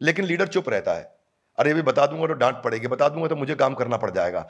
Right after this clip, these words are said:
अरे बता दूंगा तो खुद ही सॉल्व करना पड़ जाएगा", तो चुप रहता है। हाथ आगे लाइए, कारपेट के नीचे।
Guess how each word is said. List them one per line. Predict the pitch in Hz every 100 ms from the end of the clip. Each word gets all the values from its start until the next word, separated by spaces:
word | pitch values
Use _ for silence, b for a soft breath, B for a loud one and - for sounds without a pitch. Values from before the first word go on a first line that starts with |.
| B -
अरे | 151
बता | 143 151
दूंगा | 156 170
तो | 170
खुद | 147 160
ही |
सॉल्व | 156 139
करना | 135 113 117
पड़ | 107
जाएगा", | 104 104
तो | 123
चुप | 165 165
रहता | 110 92 92
है। | 76 - -
हाथ | 123
आगे | 139 139
लाइए, | 127 123
कारपेट | 120 113 127 -
के |
नीचे। | 95 87 80